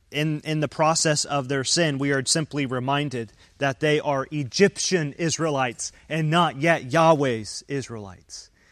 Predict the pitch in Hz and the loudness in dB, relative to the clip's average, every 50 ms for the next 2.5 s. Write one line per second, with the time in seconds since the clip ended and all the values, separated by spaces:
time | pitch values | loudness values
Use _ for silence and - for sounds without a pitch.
0 | _ _ _ - 113 117 104 120 127 123 117 104 - _ _ - 120 123 120 104 | _ _ _ -16 -14 -12 -10 -8 -8 -8 -8 -10 -12 _ _ -12 -10 -10 -8 -6
1 | 95 131 131 117 120 107 - - - 127 117 117 113 - - 127 120 107 101 98 | -4 -4 -4 -4 -6 -8 -8 -6 -4 -4 -2 -4 -4 -4 -6 -6 -6 -6 -8 -10
2 | 95 87 _ - - 110 113 117 110 | -14 -18 _ -14 -12 -10 -10 -10 -12